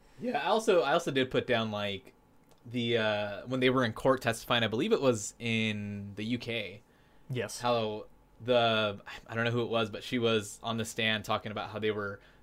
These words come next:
Speaker 1: they were, the loot boxes, they were described as surprise mechanics, which everyone was like, "Get outta here with that bullshit." <laughs>
Speaker 2: <laughs>
Speaker 1: Uh, and then even though Respawn, you know, this is kinda their thing,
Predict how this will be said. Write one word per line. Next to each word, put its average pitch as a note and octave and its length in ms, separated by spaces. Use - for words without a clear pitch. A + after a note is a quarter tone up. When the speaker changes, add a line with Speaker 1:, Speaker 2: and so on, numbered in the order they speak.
Speaker 1:
they A2+ 80
were, A2 120
the A#2 100
loot B2 200
boxes, B2 380
they A#2 80
were A2 80
described A2 360
as G2+ 160
surprise A2 640
mechanics, G2 600
which C#3+ 140
everyone A#2 380
was G2+ 140
like, F2+ 260
"Get A#2+ 280
outta G#2 200
here G#2+ 160
with G2 140
that G2+ 180
bullshit." D#3 880
<laughs> - 480
Speaker 2:
<laughs> - 0
Speaker 1:
Uh, B2 300
and C#3+ 140
then D3 200
even F#3 200
though D3+ 120
Respawn, C#3 640
you B2 140
know, G#2+ 180
this B2+ 320
is A#2 120
kinda A#2 220
their D3 240
thing, A#2 400